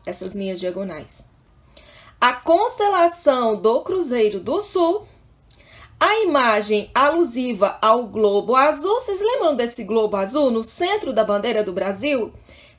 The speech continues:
Com a faixa branca, ó. Essa aqui é a faixa branca. Porém, não tem a legenda Ordem e Progresso.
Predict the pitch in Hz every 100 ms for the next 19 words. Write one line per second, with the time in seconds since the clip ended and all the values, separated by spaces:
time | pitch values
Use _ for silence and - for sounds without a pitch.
0 | - 302 277 247 - 302 302 277 214 262
1 | 254 226 208 202 180 - - - 202 214
2 | 214 220 254 262 262 392 440 302 220 214
3 | 196 - _ - - - 392 453 277 302
4 | 392 285 220 - 254 285 415 339 311 311
5 | 302 262 247 240 294 269 214 240 233 262
6 | 254 262 349 392 226 202 - 214